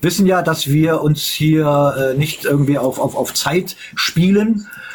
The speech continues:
Äh, wir haben jetzt noch hundertvierzig Leute hier drin, wir haben hunderteinundsechzigtausend gefällt mir. Ja, wir könnten jetzt sagen, wir ziehen's dahin, bis wir zweihunderttausend haben,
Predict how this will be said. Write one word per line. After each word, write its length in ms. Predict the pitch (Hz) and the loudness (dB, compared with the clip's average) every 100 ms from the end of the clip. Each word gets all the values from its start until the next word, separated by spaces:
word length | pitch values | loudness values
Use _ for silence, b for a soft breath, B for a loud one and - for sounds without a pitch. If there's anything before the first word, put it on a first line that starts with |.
| B | B
Äh, 160 | 135 135 | -2 0
wir 140 | 127 | 0
haben 100 | 160 | 0
jetzt 140 | 165 | 0
noch 80 | 147 | 0
hundertvierzig 600 | 151 165 160 165 156 151 | 0 0 0 -2 0 0
Leute 280 | 139 143 160 | 2 2 2
hier 180 | 139 135 | 0 0
drin, 300 | 135 180 190 | 0 0 0
wir 100 | 147 | 0
haben 220 | 143 147 | 0 2
hunderteinundsechzigtausend 1300 | 143 175 160 160 160 151 151 151 143 151 143 143 139 - | 2 0 -2 0 0 2 0 -2 -4 -2 0 0 -2 -2
gefällt 420 | 139 151 170 175 | -2 -2 0 2
mir. 240 | 175 180 B B B | 2 0 B B B
Ja, 260 | 123 139 156 | 0 0 0
wir 100 | 143 | 0
könnten 280 | 147 151 151 | -2 0 0
jetzt 100 | 143 | 0
sagen, 220 | 143 135 | 0 0
wir 100 | 131 | 0
ziehen's 220 | 151 143 | -2 0
dahin, 240 | 139 147 | 0 0
bis 120 | 143 143 | 0 -2
wir 120 | 113 | -2
zweihunderttausend 760 | 135 147 160 147 143 143 139 | -2 -2 -2 -2 -2 0 0
haben, 280 | 135 147 143 | 0 -2 -4